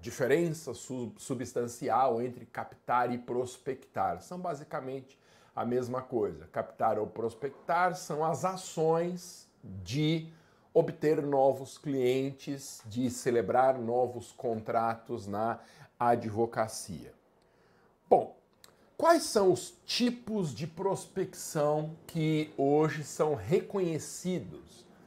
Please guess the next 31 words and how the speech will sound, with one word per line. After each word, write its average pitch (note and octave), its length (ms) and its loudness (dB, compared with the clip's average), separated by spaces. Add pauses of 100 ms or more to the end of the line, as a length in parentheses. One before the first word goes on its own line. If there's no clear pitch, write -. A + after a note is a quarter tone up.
no B2 200 8
exercício C3 640 4
da B2 280 6
advocacia? A#2+ 920 -2 (800)
Os D#4 180 6
nomes F#3 640 6
fui D3+ 300 0
eu D#3 160 4
que F#3 100 -8
dei, C3 400 2 (140)
esses G#2+ 320 -4
dois A#2+ 280 6
nomes, B2+ 480 2
pra C#3+ 600 2 (200)
a C3+ 120 2
gente D3 360 -4
só D3 280 2
ter - 160 0
um D#3 100 -2
ponto D#3+ 340 0
de C#3+ 140 -10
partida D3+ 500 -4
pra D3 200 -2
nossa C#3+ 320 -4
conversa. D3+ 580 -2
Eu A2 60 -12
costumo C3+ 440 -8
falar B2+ 420 2
de C3+ 100 -8
prospecção A#2+ 1000 -2 (100)
passiva, D3+ 720 -4